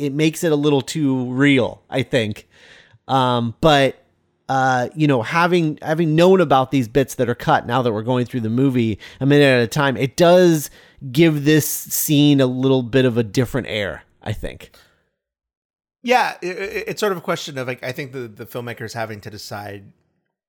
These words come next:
Speaker 2: what they, what they wanted their movie to be about, and maybe not so much be about. And I think enough is placed. It, it, it's weird in taking away that aspect of it, the violence, the direct, like, the, the trauma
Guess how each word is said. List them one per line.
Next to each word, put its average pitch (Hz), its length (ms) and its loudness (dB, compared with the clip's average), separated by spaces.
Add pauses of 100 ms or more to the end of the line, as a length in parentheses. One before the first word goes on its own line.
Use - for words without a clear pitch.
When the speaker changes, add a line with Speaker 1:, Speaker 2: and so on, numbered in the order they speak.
(140)
Speaker 2:
what 120 380 -10
they, 113 240 -8
what 143 160 -8
they 139 80 -4
wanted 123 260 -8
their 120 120 -8
movie 117 220 -12
to 113 80 -12
be 110 120 -10
about, 113 320 -8
and 113 100 -14
maybe 113 180 -12
not 104 220 -16
so 123 100 -16
much 123 220 -18
be 139 100 -10
about. 135 440 -4 (640)
And 120 400 -10
I 127 80 -8
think 151 180 -10
enough 139 360 -6
is 131 220 -6
placed. 135 480 -8
It, 139 80 -4 (120)
it, 180 180 -4
it's 180 160 -8
weird 208 200 -4
in 160 120 -8
taking 196 380 -4
away 165 400 0
that 139 480 0
aspect 120 500 -8
of 110 80 -8
it, 107 80 -12
the 110 80 -12
violence, 117 720 -8 (260)
the 131 80 -10
direct, 117 460 -8
like, 120 120 -14
the, 113 140 -10
the 101 140 -16
trauma 117 600 -10